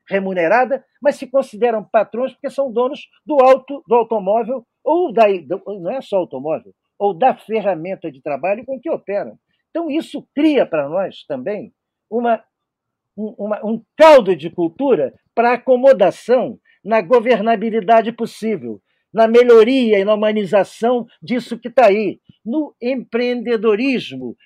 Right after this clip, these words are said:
apre-, aparecendo e fascinando grande parte, inclusive, de setores da esquerda que acham que melhorar as condições dentro do sistema vão resolver definitivamente certas, eh, sequelas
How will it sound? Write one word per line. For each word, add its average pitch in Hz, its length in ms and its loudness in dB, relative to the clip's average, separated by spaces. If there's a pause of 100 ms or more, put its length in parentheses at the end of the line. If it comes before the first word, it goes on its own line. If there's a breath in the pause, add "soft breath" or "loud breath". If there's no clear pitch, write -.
apre-, 208 320 0
aparecendo 208 840 -4 (160 soft breath)
e 226 80 -8
fascinando 202 800 -4 (200)
grande 240 440 -6
parte, 170 480 -6
inclusive, 156 720 -10 (280)
de 349 320 -4
setores 226 500 -2
da 180 80 -4
esquerda 135 640 -8 (420)
que 202 120 4
acham 208 320 2
que 175 280 -8 (160 loud breath)
melhorar 220 480 2
as 185 160 -6
condições 160 520 -12
dentro 139 260 -14
do 113 80 -20
sistema 156 600 -6 (180)
vão 202 340 -2 (400)
resolver 196 560 -2
definitivamente 190 1120 -6 (160)
certas, - 840 -4 (260)
eh, 165 160 0
sequelas 226 840 2